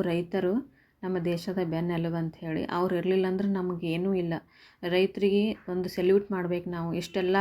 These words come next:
ಕಷ್ಟಪಟ್ಟು ಅವ್ರು ನಮ್ಮ ಹೊಟ್ಟಿಗೆ ಅನ್ನ ಹಾಕ್ತಾರಂದ್ರೆ ಅವ್ರಿಗೆ ನಾವು ಒಂದು ಸೆಲ್ಯೂಟ್ ಮಾಡಲೇಬೇಕು ರೈತರಿಗೆ. ನೋಡ್ರಿ ನಮ್ಗೆ ಇಷ್ಟೆಲ್ಲ ಇವೆಲ್ಲ ದಾಟ್ಕೊಂಡು ಬರೀ ಹೋಗೋಕ್ಕಾಗಲ್ಲ, ಬರೋಕ್ಕಾಗಲ್ಲ.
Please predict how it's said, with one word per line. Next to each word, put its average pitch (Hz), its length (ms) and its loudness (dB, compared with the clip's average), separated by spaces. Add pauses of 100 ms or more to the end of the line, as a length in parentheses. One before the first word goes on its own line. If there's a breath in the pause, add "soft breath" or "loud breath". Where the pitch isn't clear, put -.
ಕಷ್ಟಪಟ್ಟು 185 640 -6
ಅವ್ರು 180 220 -2
ನಮ್ಮ 180 180 0
ಹೊಟ್ಟಿಗೆ 170 340 -4
ಅನ್ನ 165 220 0
ಹಾಕ್ತಾರಂದ್ರೆ 165 680 -6 (440 loud breath)
ಅವ್ರಿಗೆ 196 280 2
ನಾವು 190 160 0
ಒಂದು 185 140 -4
ಸೆಲ್ಯೂಟ್ 185 360 -2
ಮಾಡಲೇಬೇಕು 180 640 -2
ರೈತರಿಗೆ. 165 560 -6 (1900 soft breath)
ನೋಡ್ರಿ 185 280 -2
ನಮ್ಗೆ 170 280 0
ಇಷ್ಟೆಲ್ಲ 180 340 -2 (280)
ಇವೆಲ್ಲ 185 300 2 (140)
ದಾಟ್ಕೊಂಡು 196 480 2
ಬರೀ 190 180 2
ಹೋಗೋಕ್ಕಾಗಲ್ಲ, 196 800 2
ಬರೋಕ್ಕಾಗಲ್ಲ. 170 680 -2